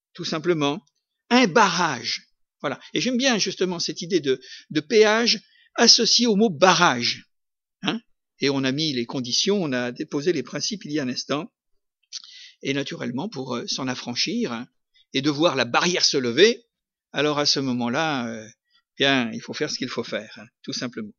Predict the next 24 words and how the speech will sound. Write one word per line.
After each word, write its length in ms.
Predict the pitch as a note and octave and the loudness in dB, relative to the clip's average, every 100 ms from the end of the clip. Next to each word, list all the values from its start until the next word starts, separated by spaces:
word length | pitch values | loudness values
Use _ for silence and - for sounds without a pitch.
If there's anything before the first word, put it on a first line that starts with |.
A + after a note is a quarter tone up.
| _ | _
Il 100 | - | -10
faut 140 | A#2+ C#3 | -8 -6
s'acquitter 640 | C#3+ C3 A#2+ - D3 A3+ _ _ _ _ _ _ _ | -6 -6 -8 -6 -6 -6 _ _ _ _ _ _ _
par 160 | - A#2+ | -8 -6
un 80 | B2 | -4
paiement, 460 | A#2+ A2 C#3 F3+ - | -4 -2 -2 -4 -6
on 120 | C3+ | -6
l'a 160 | B2+ A#2+ | -2 -2
dit, 260 | C3+ E3+ | -2 -4
c'est-à-dire 600 | F#3 B2+ B2 A#2+ D3+ F3 - _ _ _ _ _ | -4 -6 -4 -2 -2 -2 -6 _ _ _ _ _
soit 340 | - G3 G3+ | -4 2 4
être 200 | D3 - | 4 -2
retenu 640 | C#3+ C#3 D3 C3 C#3 B2 _ | -2 -2 -2 -4 -4 -8 _
parce 140 | G3+ | -12
qu'on 120 | - C3+ | -8 -6
ne 80 | |
veut 100 | B2 | -6
pas 120 | B2 A2 | -6 -8
payer, 420 | G#2+ A#2 C#4 _ _ _ _ _ _ _ _ _ _ | -6 -6 -6 _ _ _ _ _ _ _ _ _ _
ou 180 | - D3 | -4 2
alors 260 | A#2+ C3+ G#3+ | 2 2 -2
tout 120 | D3 | -8
simplement 640 | - C3 B2+ B2 C3+ G#3+ _ _ _ _ | -6 -4 -2 -2 -4 -6 _ _ _ _
retrouver 720 | - G3+ A3 G3+ C#3 C3+ A3 | -4 -2 -2 -4 0 0 0